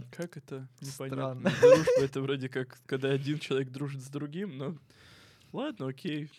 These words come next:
Speaker 1: <laughs> без проблем вообще.
Speaker 2: Иду я нафиг, как говорится. А, начинаем на-, тему нашего дискуссии. Начинаем наш разговор, Витя.
Speaker 1: Да хорошо.
Speaker 2: Вторую часть. А, первое, с чего... А, я у тебя спросил касаемо того, как тебя ущемляет, Витя.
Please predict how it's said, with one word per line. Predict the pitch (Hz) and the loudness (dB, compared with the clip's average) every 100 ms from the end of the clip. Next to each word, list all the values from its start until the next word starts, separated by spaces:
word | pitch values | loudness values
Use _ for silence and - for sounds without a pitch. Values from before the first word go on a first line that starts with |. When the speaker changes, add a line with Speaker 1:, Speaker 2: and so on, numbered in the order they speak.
| - | -16
Speaker 1:
<laughs> | 135 - - 143 131 139 | -12 -12 -2 -2 -2 -6
без | 135 | -4
проблем | - 139 139 143 139 | -4 -4 -2 -2 -2
вообще. | 127 139 139 165 | 0 -2 0 2
Speaker 2:
Иду | 190 | 4
я | 190 147 | 4 4
нафиг, | 143 139 123 | 0 -2 -2
как | 131 | 0
говорится. | 131 131 131 - - - - - - | 4 6 4 2 -8 -8 -16 -16 -8
А, | - 139 143 131 - | 2 4 4 0 -2
начинаем | 135 151 147 | -2 0 0
на-, | |
тему | - - 131 120 | -2 4 4 6
нашего | 117 - 107 113 _ | 2 -2 -8 -10 _
дискуссии. | 117 - 131 135 | -12 -8 -8 -6
Начинаем | 131 165 143 | -2 0 0
наш | 127 | 0
разговор, | 120 113 117 113 | 0 0 4 4
Витя. | 101 - - - _ _ _ | 2 -6 -12 -20 _ _ _
Speaker 1:
Да | 113 135 | -14 -12
хорошо. | 156 180 - | -4 -4 -4
Speaker 2:
Вторую | - 139 139 | -4 0 0
часть. | 135 135 117 - - | 0 0 0 -2 -6
А, | 131 131 117 - | 0 2 0 2
первое, | 170 160 127 | 4 6 6
с | 110 | 2
чего... | - 127 135 | -2 -4 2
А, | 156 117 - - - | 4 2 0 -14 -4
я | 147 175 | 0 2
у | |
тебя | 160 | 0
спросил | 151 135 123 160 139 | -2 -2 0 0 0
касаемо | - 127 | 0 -2
того, | 123 139 | 0 0
как | 139 131 | 2 0
тебя | - 117 | 0 -4
ущемляет, | - 127 113 | -2 -2 -2
Витя. | - - | -4 -12